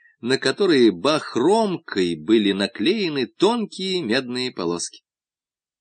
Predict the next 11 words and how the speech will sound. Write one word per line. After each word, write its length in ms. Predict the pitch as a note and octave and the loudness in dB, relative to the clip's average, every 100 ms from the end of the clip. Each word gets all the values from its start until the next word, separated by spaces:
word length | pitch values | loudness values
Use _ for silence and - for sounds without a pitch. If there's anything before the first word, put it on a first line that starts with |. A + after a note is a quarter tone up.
| _ _ | _ _
Всё 320 | - C#3 C3 | -2 2 2
дерево 460 | G2+ D#3+ C3+ F#2+ | 4 4 4 2
было 240 | F2 F2+ F2+ | 2 0 2
выкрашено 600 | G#2+ - F2 - F#2+ E2+ _ _ _ - | 2 2 -2 -4 -6 -8 _ _ _ -14
в 80 | |
зелёную 480 | F2+ G2 F#2 F2 E2+ | -4 -2 -2 -2 -4
краску, 560 | A2 E3+ G3+ - E3 - _ _ _ _ - | 0 0 0 -2 -6 -8 _ _ _ _ -6
обсыпано 560 | A2 - G#3+ A#2 F#2 | -4 0 -2 0 -2
блёстками 720 | E2+ G#2 G#3+ - - E3 D#3+ | 0 0 0 -2 -2 0 0
и 160 | - G#2 | 0 0
утыкано 720 | F#2+ - B3 D4 A3+ G3+ G3+ | 0 0 -4 -2 -2 -2 -4